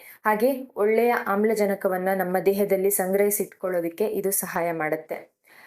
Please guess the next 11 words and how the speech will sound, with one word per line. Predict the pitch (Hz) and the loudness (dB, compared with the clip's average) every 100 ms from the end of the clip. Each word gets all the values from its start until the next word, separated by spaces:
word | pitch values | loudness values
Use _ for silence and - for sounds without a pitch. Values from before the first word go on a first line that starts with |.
| - | -2
ಅದ್ರ | 233 - 285 | 0 2 4
ಜೊತೆಯಲ್ಲಿ | 269 269 247 240 247 | 4 6 6 6 2
ಇದ್ರಲ್ಲಿರುವಂಥ | 247 226 226 220 214 220 214 233 - _ _ - | 2 2 4 4 4 2 2 0 -2 _ _ 0
ಕ್ಯಾಲ್ಸಿಯಂನಿಂದಾಗಿ, | 262 277 - 269 247 196 180 165 160 - - _ _ - | 4 4 2 2 2 0 0 0 0 -4 -6 _ _ -6
ಇದ್ರಲ್ಲಿ | 202 247 240 254 277 214 | 2 4 4 2 0 4
ರಾಗಿ | 214 233 269 | 4 4 0
ಹಿಟ್ಟಲ್ಲಿ | 247 247 202 220 | 0 0 2 2
ಕ್ಯಾಲ್ಸಿಯಂ | 220 208 208 208 226 202 | 2 2 2 0 0 0
ಅನ್ನೋದು | 190 180 202 | 0 2 0
ತುಂಬ | - 202 202 | 0 -2 0
ಹೇರಳವಾಗಿದೆ. | 208 196 175 170 160 160 156 - - _ | 2 0 0 0 -2 -2 -4 -6 -8 _